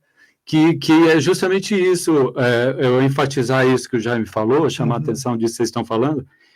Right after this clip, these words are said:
Speaker 1: que é a humanidade. Jesus, olha como Deus é maravilhoso, Jesus passou,
Speaker 2: Uhum.
Speaker 1: ele disse, "Eu vou passar por isso, vou ser homem,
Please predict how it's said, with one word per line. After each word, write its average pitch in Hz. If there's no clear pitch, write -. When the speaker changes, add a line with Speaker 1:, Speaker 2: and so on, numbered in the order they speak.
Speaker 1:
que 139
é 139
a 139
humanidade. 139
Jesus, 147
olha 220
como 202
Deus 160
é 165
maravilhoso, 127
Jesus 120
passou, 143
Speaker 2:
Uhum. 113
Speaker 1:
ele 131
disse, 135
"Eu 123
vou 143
passar 151
por 135
isso, 135
vou 127
ser 139
homem, 165